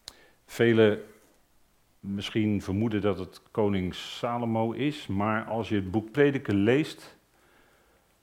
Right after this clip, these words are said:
zou het misschien ook koning Hiskia kunnen zijn. Want dat was ook een wijs mens.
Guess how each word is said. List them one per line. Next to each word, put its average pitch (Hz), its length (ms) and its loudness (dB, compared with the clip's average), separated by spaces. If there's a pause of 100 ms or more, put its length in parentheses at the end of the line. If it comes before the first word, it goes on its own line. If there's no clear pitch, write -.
(260)
zou 95 420 -2
het 120 160 -4
misschien 107 600 -4 (100)
ook 135 460 -6 (560)
koning 117 360 -2
Hiskia 113 440 -4
kunnen 78 280 -10
zijn. 71 260 -12 (1000)
Want - 120 -12
dat 90 120 -4
was 92 140 -6
ook 92 140 -2
een 87 140 -4
wijs 92 240 0
mens. 107 500 -2